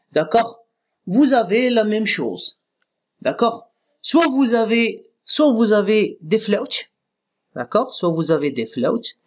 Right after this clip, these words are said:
D'accord ? Maintenant, on va, on va mettre هادشي كامل, d'accord, sous forme de commentaire. D'accord ? On va faire حتى لهنايا des commentaires. Et là, je vais par exemple déclarer,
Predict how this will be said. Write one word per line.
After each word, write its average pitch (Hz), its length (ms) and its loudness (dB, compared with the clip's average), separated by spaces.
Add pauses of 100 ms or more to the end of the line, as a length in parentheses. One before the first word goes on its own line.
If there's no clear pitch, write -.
(720)
D'accord ? - 540 -4
Maintenant, 143 240 0
on 135 40 -2
va, 139 300 0
on 135 120 -8
va 123 140 -2
mettre 127 300 -6
هادشي - 300 -6
كامل, 131 480 -2 (500)
d'accord, 123 440 -4
sous - 180 -10
forme 127 360 -4 (440)
de 151 80 0
commentaire. 160 840 0 (560)
D'accord ? - 520 -6 (1900)
On 170 120 2
va 143 160 -6
faire 139 200 -12
حتى - 240 -4
لهنايا 135 600 -2 (400)
des 160 200 -4
commentaires. 120 680 -4 (1700)
Et 233 80 2
là, 226 180 2
je 277 120 -2
vais 247 180 0
par 220 120 0
exemple 202 340 0
déclarer, 202 680 2